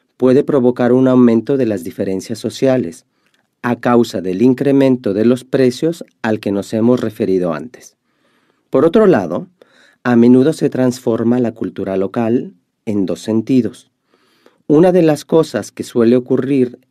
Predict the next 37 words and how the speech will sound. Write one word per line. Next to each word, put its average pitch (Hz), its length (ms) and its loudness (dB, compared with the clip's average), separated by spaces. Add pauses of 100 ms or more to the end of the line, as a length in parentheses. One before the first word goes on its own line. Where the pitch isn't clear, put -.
(100)
es 110 220 -4
que 139 100 0
lo 123 160 4
tradicional 127 840 -2 (380)
se 120 160 -4
convierte 113 480 0
en 110 60 -2
folclórico, - 680 -8 (380)
es 123 160 2
decir, 123 460 -2 (640)
que 110 100 -2
se 104 140 -6
ofrece 123 420 -2
a 95 80 -4
los 113 220 -2
turistas 127 640 0
lo 110 240 2
que 101 240 0
ellos 127 320 -2
esperan 113 540 -4
encontrar 117 720 -2
en 110 180 -4
el 95 80 -2
lugar 90 320 -6
que 92 100 -8
visitan. 87 540 -8 (400)
Por 101 220 -4
lo 98 100 -2
tanto, 123 560 0 (240)
es 117 220 -4
un 120 160 0
turismo 131 480 4
que 127 80 -4
acaba 107 340 -2
reforzando 120 920 -2
los 104 280 0
prejuicios 123 800 -4